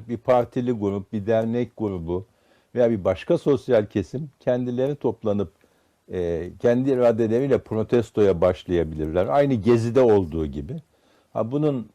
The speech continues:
e, yasaklanması, bunun yasaklanması şeydir, vandallıktır. Yani kimseye, e, zararı olmayan, yani, e, kamu düzenini bozmayan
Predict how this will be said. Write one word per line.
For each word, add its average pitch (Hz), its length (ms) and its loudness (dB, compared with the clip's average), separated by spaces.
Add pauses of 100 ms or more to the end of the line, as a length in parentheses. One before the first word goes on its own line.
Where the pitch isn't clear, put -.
e, 104 80 -6
yasaklanması, 123 1300 0 (340)
bunun 160 140 -6
yasaklanması 143 1080 2
şeydir, 85 380 0
vandallıktır. 85 1120 -2 (500)
Yani 117 480 4 (540)
kimseye, 143 720 4 (180)
e, - 100 -8 (640)
zararı 135 560 2
olmayan, 117 720 0 (560)
yani, 107 320 -2 (200)
e, 101 220 -4
kamu 127 340 0
düzenini 127 540 0
bozmayan 107 680 2